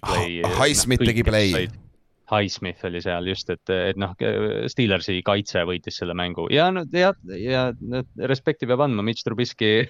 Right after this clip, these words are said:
Speaker 1: <laughs> tegi kahekümne ühe playlise drive'i kolmanda veerandaja alguses. Seda ei juhtu tihti.
Speaker 2: Jah, nagu kas nüüd, nagu Giants tegi oma
Speaker 1: See oli
Speaker 2: mängus
Speaker 1: üksteist
Speaker 2: kaheksa-
Speaker 1: või kaksteist minutit vist.
Speaker 2: Jaa,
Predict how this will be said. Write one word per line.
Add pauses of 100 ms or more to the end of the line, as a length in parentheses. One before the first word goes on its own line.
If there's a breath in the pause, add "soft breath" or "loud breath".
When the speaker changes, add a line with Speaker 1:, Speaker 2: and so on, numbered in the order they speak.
(160)
Speaker 1:
<laughs>
tegi
kahekümne
ühe
playlise
drive'i
kolmanda
veerandaja
alguses.
Seda
ei
juhtu
tihti. (260)
Speaker 2:
Jah, (640)
nagu
kas
nüüd,
nagu (340 loud breath)
Giants
tegi
oma
Speaker 1:
See
oli
Speaker 2:
mängus
Speaker 1:
üksteist
Speaker 2:
kaheksa-
Speaker 1:
või
kaksteist
minutit
vist.
Speaker 2:
Jaa,